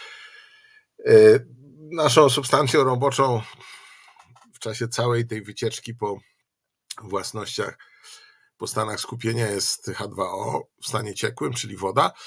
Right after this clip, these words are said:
No i powiedzieliśmy sobie, że jeżeli mamy, y, H dwa O w naczyniu, tak jak tutaj, to, y, te cząsteczki, y, y, wewnątrz, y,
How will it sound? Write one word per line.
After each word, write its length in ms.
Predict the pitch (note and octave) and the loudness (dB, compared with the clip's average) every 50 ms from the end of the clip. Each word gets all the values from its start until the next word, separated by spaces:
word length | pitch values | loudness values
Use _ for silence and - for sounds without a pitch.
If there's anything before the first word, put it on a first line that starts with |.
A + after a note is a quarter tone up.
| - - - - - - _ _ _ _ _ - | -20 -20 -20 -20 -20 -20 _ _ _ _ _ -8
No 120 | - F3 | -4 -2
i 200 | F3+ E3+ E3+ E3 | -2 -2 -2 -4
powiedzieliśmy 640 | - - D#3+ E3 D3+ C3 D#3+ E3+ F3 C#3+ - D#3+ C#3+ | -4 -2 -2 -2 0 0 -2 -2 -2 -2 -2 -2 0
sobie, 300 | B2 C#3+ D3+ D3+ D#3 C#3+ | 0 0 0 0 0 0
że 140 | A#2 C3 C#3+ | 0 0 0
jeżeli 260 | C#3 A#2 B2 C#3+ C#3 | 0 0 -2 -2 -2
mamy, 400 | C#3 C#3 C#3 C3 B2+ B2 A#2+ B2 - _ - C3+ | -2 -4 -4 -2 -4 -4 -6 -8 -10 _ -12 -12
y, 320 | - - B2 B2 - A#2+ | -10 -8 -8 -8 -8 -6
H 160 | - - B2+ | -6 -4 -4
dwa 240 | B2+ A#2 A#2+ A#2+ B2 | -2 0 0 0 0
O 140 | - C3 A#2 | 0 -2 -2
w 80 | G#2+ A#2 | -2 -2
naczyniu, 560 | A2 G#2 - - C3+ C#3 D3 D3+ D3+ C#3+ B2+ A#2+ - - - _ _ _ _ _ _ _ _ _ - - _ _ _ _ _ _ _ _ _ - | -4 -4 -2 -2 -2 -2 -2 -2 -2 -2 -4 -4 -8 -14 -20 _ _ _ _ _ _ _ _ _ -20 -20 _ _ _ _ _ _ _ _ _ -8
tak 160 | - A2 A2 | -8 -4 -2
jak 180 | A#2+ G#2 - | -2 -4 -4
tutaj, 440 | - - A#2+ A#2+ B2+ C3 C3 C3 A#2+ A#2+ - _ _ _ _ - - _ _ _ _ _ _ _ _ _ _ _ _ _ _ _ _ _ _ _ _ _ _ _ | -4 -6 -4 0 0 2 2 0 0 -4 -8 _ _ _ _ -20 -20 _ _ _ _ _ _ _ _ _ _ _ _ _ _ _ _ _ _ _ _ _ _ _
to, 600 | - A#2+ A#2 A#2 A2+ A2+ A2+ A2 A2 A2 A2 - _ _ _ _ _ - | 0 2 2 4 4 2 2 2 2 0 -2 -4 _ _ _ _ _ -4
y, 240 | C3 B2+ C3 C3 B2+ A#2 | -4 -2 -2 -4 -4 -4
te 120 | B2 A#2 | -2 -2
cząsteczki, 760 | - B2+ A#2+ A#2 - - C#3 C3+ B2+ - - C3 B2+ B2 A#2+ B2 - - - - - _ _ _ _ - - - | -2 -2 -4 -4 -2 -2 -2 -2 -2 -6 -8 -6 -6 -6 -6 -8 -12 -18 -20 -20 -20 _ _ _ _ -20 -18 -12
y, 20 | A#2+ | -10
y, 340 | A2 - - - A2 G2+ - | -10 -10 -8 -6 -6 -6 -6
wewnątrz, 760 | - G2+ G2 B2 C3 A2+ A#2 A#2+ A2+ A2 G#2+ G2 - - - - _ _ _ _ _ _ _ _ _ _ _ _ _ _ _ _ _ - | -8 -2 0 0 0 2 0 0 0 0 -2 -4 -8 -10 -12 -14 _ _ _ _ _ _ _ _ _ _ _ _ _ _ _ _ _ -20
y, 20 | - | -20